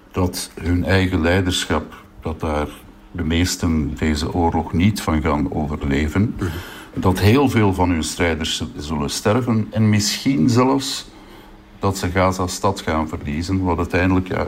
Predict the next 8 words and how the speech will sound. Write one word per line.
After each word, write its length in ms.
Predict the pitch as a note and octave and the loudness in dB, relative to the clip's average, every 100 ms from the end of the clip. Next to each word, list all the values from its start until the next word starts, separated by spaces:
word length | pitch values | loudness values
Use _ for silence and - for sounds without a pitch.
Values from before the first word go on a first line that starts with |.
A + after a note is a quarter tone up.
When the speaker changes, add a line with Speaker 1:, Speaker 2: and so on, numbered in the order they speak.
| - | -2
Speaker 1:
hun, 380 | F#2+ F#2 F#2 - - | 2 2 0 -6 -2
hun, 280 | F#2 D#2+ - | 0 0 0
hun 200 | G2 F#2 | 2 4
bolwerk, 560 | G#2 G2+ G2 F#2+ F#2+ | 4 4 2 2 0
hun 160 | - E2 | -2 -2
hoofdkwartier 760 | F2+ G2 - D2+ D2+ - C#2 - | 0 0 -2 -4 -4 -4 -6 -6
is. 180 | - - | -8 -10
Speaker 2:
Mhm. 100 | - | -6